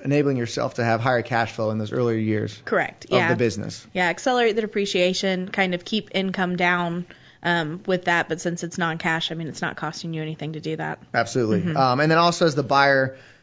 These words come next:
Speaker 1: you're more likely to avoid potential liabilities, uh, with an asset sale. From a seller's perspective, though,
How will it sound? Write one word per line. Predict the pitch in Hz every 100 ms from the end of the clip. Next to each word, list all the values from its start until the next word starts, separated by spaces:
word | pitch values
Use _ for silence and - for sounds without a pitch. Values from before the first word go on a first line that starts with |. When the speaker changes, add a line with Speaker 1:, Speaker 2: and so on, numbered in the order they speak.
| _
Speaker 1:
you're | 151
more | 165 160
likely | 156 151 147 151
to | 139
avoid | 135 127 135
potential | 131 - 143 131 127
liabilities, | 123 120 123 120 117 113 110
uh, | - 113 107
with | 113
an | 113
asset | 101 101 -
sale. | - 101
From | - 117
a |
seller's | 120 247 277
perspective, | 277 160 - 123 - 107
though, | 110 113